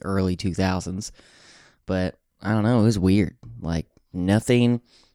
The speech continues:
nothing came about of it, and then in twenty twenty, they're like, "Hey, for Record Store Day, Lil Wayne's releasing No Ceilings on a C D." On a C D? What the fuck?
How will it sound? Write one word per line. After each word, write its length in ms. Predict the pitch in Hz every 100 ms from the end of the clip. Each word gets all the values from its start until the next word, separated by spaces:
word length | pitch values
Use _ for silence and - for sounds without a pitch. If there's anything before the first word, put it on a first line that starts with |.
| -
nothing 300 | 143 156 139
came 200 | 156 151
about 300 | 131 139 151
of 100 | 147
it, 140 | 147
and 140 | 110 117
then 260 | 120 120
in 280 | 107 104 101
twenty 420 | - 110 123 131
twenty, 400 | 120 123 104 87
they're 140 | 95 90
like, 200 | 85 -
"Hey, 180 | 175
for 160 | 143 110
Record 260 | 135 160 -
Store 260 | - 110
Day, 160 | 98 87
Lil 240 | 101 127
Wayne's 300 | 120 135 123
releasing 500 | 120 123 127 - 107
No 160 | 107 127
Ceilings 460 | - 143 127 98 101
on 120 | 104
a 40 |
C 360 | - - 123 113
D." 360 | 120 104 87 - - - - -
On 180 | - 220
a 80 | 143
C 540 | - - - 269 226
D? 580 | 175 247 311 185 143 160 - - - - - - -
What 220 | - -
the 120 | 175 113
fuck? 560 | - 151 151 - -